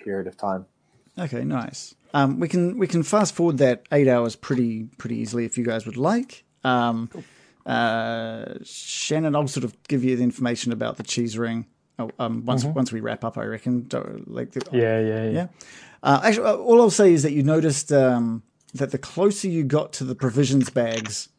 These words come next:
Speaker 2: the more, as you were walking around looking at it, it, it would,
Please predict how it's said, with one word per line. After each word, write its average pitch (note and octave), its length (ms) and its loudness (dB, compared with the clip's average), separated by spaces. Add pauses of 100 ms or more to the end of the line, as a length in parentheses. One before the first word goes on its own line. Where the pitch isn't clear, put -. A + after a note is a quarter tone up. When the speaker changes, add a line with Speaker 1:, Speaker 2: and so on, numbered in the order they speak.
Speaker 2:
the C3 140 0
more, C#3 340 4
as C#3+ 180 6
you D3 100 6
were B2+ 60 6
walking C3+ 340 4
around B2 320 0
looking C3 360 0
at G#2+ 120 -4
it, - 140 -6 (480)
it, B2+ 220 -2
it - 60 -2
would, C3+ 240 2